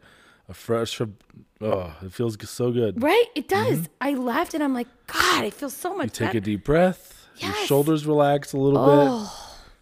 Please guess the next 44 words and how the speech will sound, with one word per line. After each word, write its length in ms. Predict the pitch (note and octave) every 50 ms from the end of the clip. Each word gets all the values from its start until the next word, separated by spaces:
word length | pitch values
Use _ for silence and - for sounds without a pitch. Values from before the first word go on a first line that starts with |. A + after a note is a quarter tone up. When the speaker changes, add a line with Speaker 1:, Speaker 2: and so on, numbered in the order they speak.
| _ _ _ G#2
Speaker 1:
You're 80 | G#2
not 200 | A2 A2 A2 G#2+
as 140 | G2+ F#2+ -
tense. 480 | _ - C#3+ C#3+ C#3+ D3+ D3+ - - -
You, 80 | A#2
you're 240 | A2 A#2 B2+ B2 B2
not 220 | A#2+ B2+ A#2+ A2+
looking. 380 | A#2 B2+ C3 C#4+ D4 C#4+ C#4 C4
Speaker 2:
Right. 220 | - - - - - -
Speaker 1:
Your 140 | A#2+ A#2
head 200 | A2 C3 C3+ C#3
is 120 | C3+ C3+ A#2+
not 160 | C3 C3 C3+
on 80 | C3+ B2+
a 40 | A2+
fucking 360 | - - C3+ B2+ C3 A2 G#2+
swivel 400 | - - - C3+ B2 C3 C3+ B2+
looking 220 | B2+ B2+ - C3+ A#2+
around 300 | A2+ B2 B2+ B2+ C3 -
Speaker 2:
No, 60 | C#4
Speaker 1:
for 80 | B3 A#2
Speaker 2:
or 160 | A2+ A3+ A#3
Speaker 1:
who's 120 | - C3+ C3
Speaker 2:
like 120 | - C#3
Speaker 1:
doing 180 | C3 B2+ B2 A#2+
what. 320 | B2 C3 C#3 C#3 - - - - _
Speaker 2:
Or, 200 | - G#3+ - - _ _ _ _ _ _ _ _ _ _ _ _ _
or 120 | B3 C4
down 240 | A#3 D4 C#4 C#4+ D4
at 80 | C#4 B3
my 100 | A3 A3
phone 260 | - - C4 C#4 D4
to 60 | A#3+ F#3+
just 220 | G3 G#3+ G3 -
escape 380 | F#3 E3 - - A#3+ A#3 C4 -
my 160 | A3+ A3 F#3
reality 680 | F3+ E3+ F3 F3+ E3+ E3+ F3 F3+ A3+ C4 C4 G#3 F#3+
for, 160 | F3 - G3 G3+
like, 200 | G#3+ G#3 G3+ G#3
a 20 |
Speaker 1:
Mm-hmm. 80 | G#3+ A3
Speaker 2:
fucking 260 | F#3 E3+ - F3+ E3
hour. 340 | D#3+ D#3 D3+ D#3 D3+ D3 - _ -
Speaker 1:
Yeah, 240 | G#2+ A2+ A2+ G2+